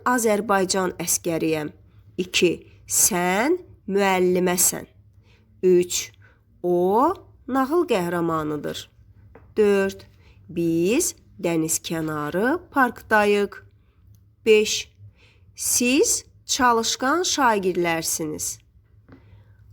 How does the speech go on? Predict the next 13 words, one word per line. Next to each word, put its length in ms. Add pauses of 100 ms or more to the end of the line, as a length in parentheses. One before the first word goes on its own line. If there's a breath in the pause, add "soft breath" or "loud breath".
(160)
Altı. 640 (480)
Onlar 760 (200)
xeyirxah 920 (160)
insanlardır. 1200 (1400 soft breath)
Tapşırıq 560
altı. 380 (600 soft breath)
Nöqtələrin 640
yerinə 380
uyğun 520 (100)
sözləri 920
əlavə 480
edib 360
köçürün. 480